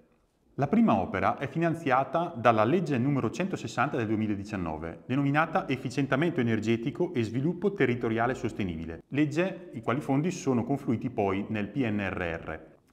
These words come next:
I fondi di questa legge statale sono assegnati a tutti i comuni d'Italia, quindi, eh, a seconda della propria fascia di numero di abitanti vengono destinati degli importi.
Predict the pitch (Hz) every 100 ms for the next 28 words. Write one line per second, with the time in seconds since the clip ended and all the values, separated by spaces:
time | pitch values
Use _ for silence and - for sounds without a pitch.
0 | _ _ - - 156 156 110 - 113 113
1 | 104 95 90 98 113 110 98 135 - -
2 | - - - 101 92 82 107 - - -
3 | - - - 131 127 131 120 110 117 110
4 | 151 117 - 98 92 90 90 82 82 87
5 | - - 104 101 120 131 - 92 87 -
6 | - - - 80 87 87 - 98 - 90
7 | - 107 - 82 87 107 98 98 170 82
8 | 85 80 120 - - 120 123 101 101 -
9 | 87 92 90 90 90 82 76 -